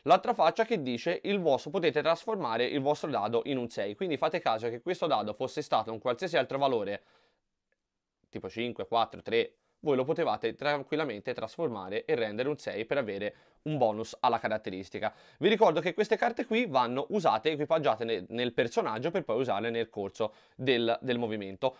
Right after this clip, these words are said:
Lo stesso cosa fanno i mostri durante la loro preparazione. Durante la preparazione del mostro vi farò vedere come funziona. La plancia, invece, del giocatore che usa i mostri, vedete, questa qui è la plancia informativa iniziale con tutte quante le caratteristiche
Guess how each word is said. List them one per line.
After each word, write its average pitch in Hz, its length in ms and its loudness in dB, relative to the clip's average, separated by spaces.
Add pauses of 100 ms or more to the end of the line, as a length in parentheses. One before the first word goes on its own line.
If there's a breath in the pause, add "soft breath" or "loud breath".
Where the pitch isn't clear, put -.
(120)
Lo 233 160 6
stesso 240 300 0
cosa 175 320 6
fanno 139 260 0
i 190 60 2
mostri 156 400 0
durante 123 320 2
la 117 60 4
loro 110 120 2
preparazione. 107 600 -2
Durante 156 320 2
la 143 60 4
preparazione 180 520 2
del 269 140 0
mostro 147 500 -2 (380 soft breath)
vi 139 100 -4
farò 160 220 4
vedere 120 260 2
come 117 220 -2
funziona. 95 500 -10 (1200)
La 147 180 8
plancia, 135 600 2
invece, 113 380 -4
del 117 180 -2
giocatore 117 640 -2
che 120 120 -4
usa 117 400 -2
i 127 80 -6
mostri, 123 500 -4 (280)
vedete, 110 280 -6
questa 123 200 -12
qui 175 120 -2
è 165 60 2
la 131 120 0
plancia 143 520 2
informativa 127 800 -2 (160 soft breath)
iniziale 131 560 0
con 151 220 -2
tutte 240 300 -4
quante 131 300 0
le 139 80 0
caratteristiche 185 920 0